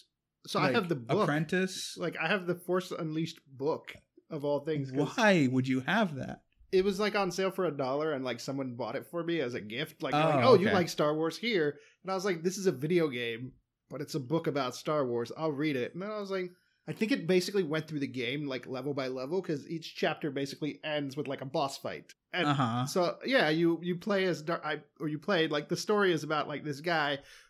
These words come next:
Speaker 1: who is, like, the secret apprentice of Darth Vader when Darth Vader is the apprentice to, like, the Emperor.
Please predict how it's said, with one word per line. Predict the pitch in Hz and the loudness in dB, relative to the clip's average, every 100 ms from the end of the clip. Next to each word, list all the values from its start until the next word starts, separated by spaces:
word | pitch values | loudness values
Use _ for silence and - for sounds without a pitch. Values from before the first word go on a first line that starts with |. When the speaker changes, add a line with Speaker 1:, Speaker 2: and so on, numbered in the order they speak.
| _ | _
Speaker 1:
who | 175 160 | 8 8
is, | 156 160 143 - - 135 - | 8 4 2 -4 -14 -14 -2
like, | 160 151 | -2 -2
the | 156 | -6
secret | - 170 170 165 | -4 -6 0 -2
apprentice | 160 156 160 156 | 0 -4 -2 -4
of | 139 | -2
Darth | 139 143 135 | 0 -2 -2
Vader | 131 127 135 127 | -4 -2 -4 -4
when | 131 123 - | -6 -8 -8
Darth | 107 117 | -8 -8
Vader | 123 120 123 | -8 -6 -8
is | 117 | -8
the | 127 | -10
apprentice | 123 120 123 120 | -10 -10 -10 -10
to, | 135 | -8
like, | 113 110 | -8 -8
the | 104 | -10
Emperor. | 180 190 160 135 127 | -6 -2 0 0 0